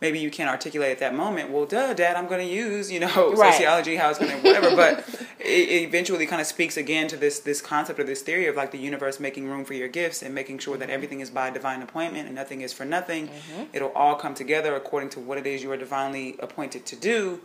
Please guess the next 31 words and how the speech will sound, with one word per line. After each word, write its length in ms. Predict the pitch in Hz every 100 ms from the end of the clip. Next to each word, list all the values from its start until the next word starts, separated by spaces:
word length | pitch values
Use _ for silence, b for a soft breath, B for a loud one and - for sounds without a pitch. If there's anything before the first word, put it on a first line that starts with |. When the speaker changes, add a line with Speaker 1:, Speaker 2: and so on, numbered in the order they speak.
| 170
Speaker 2:
Mm-hmm. 380 | 170 160 165 269 -
Speaker 1:
And, 300 | 156 151 147
um, 440 | 139 131 127 131 - - _ _ _ _ _ _ _ -
that's 180 | 156 160
just 120 | 175
such 160 | 175 170
a 60 | 151
beautiful 400 | 156 160 156 151
thing 260 | 160 156
to 140 | 151 156
have 180 | 151 143
that 120 | 139
confirmed 580 | - 139 151 147 143 131
in 80 | 131
so 160 | -
many 140 | 143 139
different 300 | 135 135 127
ways. 240 | 151 156
But 100 | 143
I 140 | 139
also 240 | 156 185 151
hear 160 | 151
a 40 | 139
common 320 | - 151 143
thread 220 | 147 143
in 140 | 139 139
your 120 | 135
story 460 | 131 143 139 139 135 B B B B B
that 220 | - 156
is 120 | 147 147
saying 600 | 156 147 143 139 139